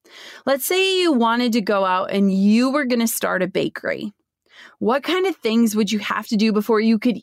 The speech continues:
even open your doors and make your first dollar? Well, first, you'd need doors, right? So you'd probably have to rent out or build a space. You'd have to invest in tools like an oven and baking items.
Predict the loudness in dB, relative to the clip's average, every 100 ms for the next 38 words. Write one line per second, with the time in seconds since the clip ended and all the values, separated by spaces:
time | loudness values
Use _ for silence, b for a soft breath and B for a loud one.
0 | 0 2 2 0 -2 0 0 2 2 2
1 | 2 2 2 0 0 0 0 0 -4 -2
2 | -4 -4 -4 -4 -2 -6 -10 -14 _ _
3 | _ -8 -2 0 -2 0 2 2 0 0
4 | 0 -2 -2 -2 -2 -4 B B B B
5 | B 0 0 0 -2 -2 -2 0 -2 -4
6 | -4 -2 0 2 2 0 0 0 0 0
7 | 0 -2 -2 -4 -4 -6 -8 -14 _ _
8 | _ -2 0 2 -2 -2 0 0 0 -4
9 | -2 -2 -2 -2 0 2 0 -4 -4 -2
10 | -4 -4 -4 -2 -2 -4 -8 -8 -2 -2
11 | -2 -4 -2 -2 -2 -2 -4 -6 -8 -12